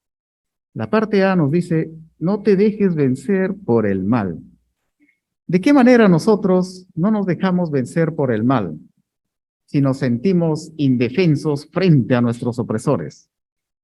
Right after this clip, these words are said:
¿Debemos usar la violencia en ese momento? No.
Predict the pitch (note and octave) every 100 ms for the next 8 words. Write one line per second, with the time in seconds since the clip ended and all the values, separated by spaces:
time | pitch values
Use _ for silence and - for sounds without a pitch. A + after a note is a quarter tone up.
0 | _ _ _ _ - A2 E3+ F#3 C#3+ B2+
1 | E3+ E3 D3 C3 F3+ E3 - D3+ D3 -
2 | A#2+ D3+ D3+ D3+ F3+ F#3 B3+ D4+ _ _
3 | _ _ _ _ _ - C#3+ F3 C4 B3+